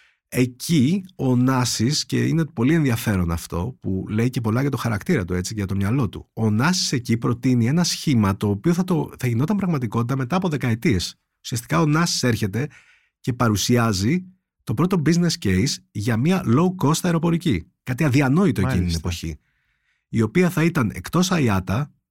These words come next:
Speaker 1: γιατί η αϊάτα τότε, η κεντρική, η, η Διεθνής Ένωση των Αερομεταφορέων, η αϊάτα καθόριζε τις τιμές των εισιτηρίων στις διεθνείς πτήσεις. Δεν υπήρχε ανταγωνισμός στην πραγματικότητα.
Speaker 2: Ναι.
Speaker 1: Ήταν ο συμβιβασμός που σου είπα πριν μεταξύ Αμερικανών και Άγγλων.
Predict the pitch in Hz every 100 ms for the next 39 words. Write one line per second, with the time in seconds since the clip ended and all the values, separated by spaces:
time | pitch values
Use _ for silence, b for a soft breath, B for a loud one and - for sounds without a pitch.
0 | _ 101 98 120 101 101 110 110 90 98
1 | 90 85 82 - 101 95 90 87 120 113
2 | 101 90 - - - 104 95 104 95 98
3 | 90 123 131 123 113 110 101 92 87 87
4 | 92 98 107 90 - b b b _ -
5 | 104 95 110 160 170 - 117 139 123 104
6 | 95 90 - _ _ _ - - 107 104
7 | 139 - 110 - 98 95 107 92 95 92
8 | 92 87 - 80 - - - _ _ _
9 | - 117 113 87 87 82 82 78 82 -
10 | 73 73 120 107 98 92 - _ _ _
11 | _ _ _ _ _ - 110 107 110 101
12 | - 92 98 90 90 104 107 95 - 107
13 | 101 110 107 95 90 - 107 95 92 98
14 | 151 139 120 90 80 -